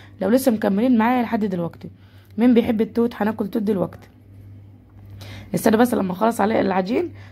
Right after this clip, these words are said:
وبعد كده نغطيه ونسيبه يتخمر، وبعدين نروح ناكل توت. آه، قعدت بقى نلت كده ونعجن فيه لحد ما نلاقي الطشت بتاعنا نضف، يعني نوعًا ما يعني. وبعدين نخلص عجين ونقلبه القلبه الحلوه اللي انتوا شايفينها دي، دي يعني نوعًا، نوعًا ما من الشطاره، يعني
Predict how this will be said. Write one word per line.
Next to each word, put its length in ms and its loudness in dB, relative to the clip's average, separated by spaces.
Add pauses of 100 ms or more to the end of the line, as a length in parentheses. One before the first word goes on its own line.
(140)
وبعد 300 2
كده 220 0
نغطيه 520 -4
ونسيبه 380 -2
يتخمر، 460 0
وبعدين 340 2
نروح 220 -2
ناكل 320 -2
توت. 180 -10 (800)
آه، 280 6
قعدت 320 0
بقى 400 0
نلت 440 0
كده 240 0
ونعجن 300 0
فيه 220 -2
لحد 340 -2
ما 120 2
نلاقي 220 0
الطشت 340 -6
بتاعنا 380 -2
نضف، 300 0 (440)
يعني 200 2
نوعًا 240 6
ما 200 0
يعني. 260 -2 (520)
وبعدين 560 2
نخلص 340 2
عجين 260 0
ونقلبه 340 0
القلبه 320 0
الحلوه 280 0
اللي 100 -2
انتوا 120 -8
شايفينها 320 -2
دي، 160 -4
دي 140 0
يعني 380 0 (360)
نوعًا، 460 4 (340)
نوعًا 360 0
ما 180 2
من 140 2
الشطاره، 440 -2
يعني 260 -4